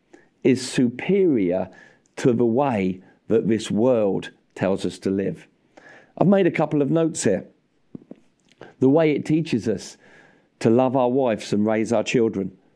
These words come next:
The way it teaches us to love others.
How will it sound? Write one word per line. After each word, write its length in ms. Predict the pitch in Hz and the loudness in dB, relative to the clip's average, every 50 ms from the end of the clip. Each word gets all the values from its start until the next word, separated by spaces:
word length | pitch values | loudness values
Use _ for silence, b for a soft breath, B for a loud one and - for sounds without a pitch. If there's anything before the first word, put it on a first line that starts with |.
| _ _ _ _ _ _ _ _ _ _ | _ _ _ _ _ _ _ _ _ _
The 100 | 120 120 | 2 2
way 240 | 127 135 147 143 139 | 4 4 4 4 2
it 200 | 117 - - - | 0 -2 -4 -2
teaches 420 | 156 160 170 160 - 131 107 90 | 0 0 0 0 0 -2 0 0
us 320 | 107 98 - - - - b b b b b b b _ | -2 -2 -2 -6 -10 -14 b b b b b b b _
to 120 | - - 117 | 0 0 2
love 300 | 113 120 117 117 104 117 | 2 2 2 2 2 0
others. 600 | 127 127 120 104 107 92 85 - - - - | 0 0 0 0 -2 -2 -2 -6 -8 -12 -14